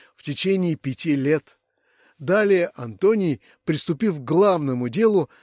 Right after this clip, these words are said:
требовал особенной беседы с царём о соединении вер. "Мы готовы беседовать с тобою",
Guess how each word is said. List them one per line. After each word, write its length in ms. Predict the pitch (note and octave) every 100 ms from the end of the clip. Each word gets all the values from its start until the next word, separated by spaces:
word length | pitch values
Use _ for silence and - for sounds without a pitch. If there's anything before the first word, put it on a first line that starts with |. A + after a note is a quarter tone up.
| _ _ _
требовал 580 | G3+ A#3+ A3 G3 F#3+ -
особенной 680 | D3+ C3+ - F#3 F3+ F#3+ F3+
беседы 540 | C#3+ C#3+ - F3 D#3+
с 80 | C#3
царём 540 | - B2 B2 E3 F3+ A3
о 240 | D3 C3+ A#2+
соединении 880 | - C3+ A#2+ B2 C3+ E3 E3 D3 B2+
вер. 560 | A2 D#3 F3+ A#2+ - _ _ _ _ _ _ _
"Мы 420 | C3+ D#3 F3+ F3 -
готовы 880 | D3 B2+ D3 - D3 E3+ E3+ E3 G#2 _ _ -
беседовать 680 | E3+ D#3 E3 D#3+ F3+ D#3+
с 80 | -
тобою", 600 | D3 A#2+ C3+ F3 E3+ A#2